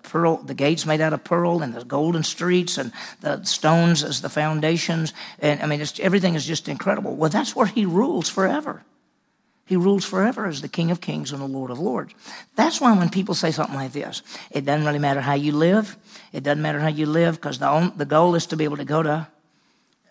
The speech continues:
heaven." Okay, no, because the goal is to serve him where? In the kingdom for a thousand years, and then in the eternal kingdom for all eternity.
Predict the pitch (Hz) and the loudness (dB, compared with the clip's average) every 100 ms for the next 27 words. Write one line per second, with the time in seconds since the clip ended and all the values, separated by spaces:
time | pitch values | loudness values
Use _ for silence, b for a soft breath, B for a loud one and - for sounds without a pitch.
0 | - 190 165 139 - - 139 151 156 185 | 0 4 6 4 -2 -8 -4 0 4 6
1 | 143 185 220 B B - 156 131 135 143 | 6 2 -2 B B -6 -2 -2 0 4
2 | 220 220 165 165 147 - 139 127 - - | 6 6 4 0 -4 -4 -4 -4 -6 -2
3 | 185 196 185 185 165 147 165 208 233 - | 0 0 2 2 2 2 2 2 0 -4
4 | 147 139 - 226 208 147 135 143 180 226 | -4 -4 2 6 6 4 -4 -4 0 0
5 | 196 147 147 160 170 B B B 147 147 | 0 -4 -4 -2 -2 B B B -4 -2
6 | 147 226 233 196 170 175 170 185 190 185 | 4 6 8 6 6 6 6 4 2 0
7 | 180 - 269 349 320 135 - - 156 160 | 0 -4 -2 -2 -4 -8 -8 -4 -2 0
8 | 185 208 B B B 214 185 165 165 175 | 2 2 B B B 0 2 2 0 -2
9 | - 294 277 123 - | -4 -8 -8 -10 -14